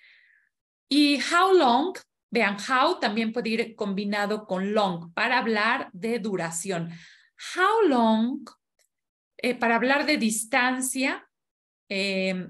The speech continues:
en, también hablamos de distancia y distancia en tiempo.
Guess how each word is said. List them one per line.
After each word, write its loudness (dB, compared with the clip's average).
en, -4
también 2
hablamos 0
de -4
distancia 0
y -2
distancia -4
en -2
tiempo. -8